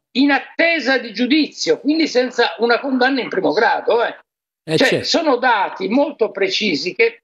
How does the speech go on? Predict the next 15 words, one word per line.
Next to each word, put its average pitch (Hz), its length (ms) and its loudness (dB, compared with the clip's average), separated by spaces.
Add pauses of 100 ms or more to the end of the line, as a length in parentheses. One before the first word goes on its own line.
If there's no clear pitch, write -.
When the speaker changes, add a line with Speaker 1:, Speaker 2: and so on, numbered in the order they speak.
(380)
Speaker 1:
eh, - 340 -4
al 208 160 2
di 226 80 -4
là 285 140 2
della 196 320 0
propaganda 190 880 0
e 190 80 -2
del 220 160 0
casino, 185 520 0
oh, 233 200 2
stiamo 277 320 2
attenti. 175 680 -2 (380)
Poi, 233 220 0 (100)
poi 294 300 2
uno, 277 500 0